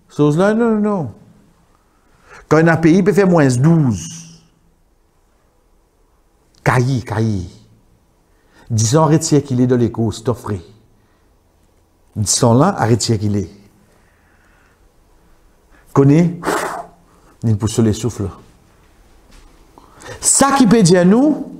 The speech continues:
pas faire tes enfants venir, c'est bon pour lui. Pas faire ça, pas faire des chocolats. Sauf les enfants là.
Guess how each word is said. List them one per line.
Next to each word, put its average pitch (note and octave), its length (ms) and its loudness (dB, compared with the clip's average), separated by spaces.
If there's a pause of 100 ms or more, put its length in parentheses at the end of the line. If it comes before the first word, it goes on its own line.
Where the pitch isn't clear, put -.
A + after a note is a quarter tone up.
(640)
pas E3 140 2
faire E3 260 2
tes D#3+ 240 2
enfants C#3 360 2
venir, G3+ 320 4 (340)
c'est - 180 -2
bon B2 280 2
pour A#2 160 -2
lui. A2 340 -2 (1300)
Pas F3 80 -2
faire D3 180 2
ça, E3 260 0
pas D3+ 80 -8
faire E3 100 0
des E3+ 180 2
chocolats. D3+ 540 -2 (1160)
Sauf F#3 280 0
les E3+ 60 0
enfants E3+ 260 -2
là. G#3 320 -4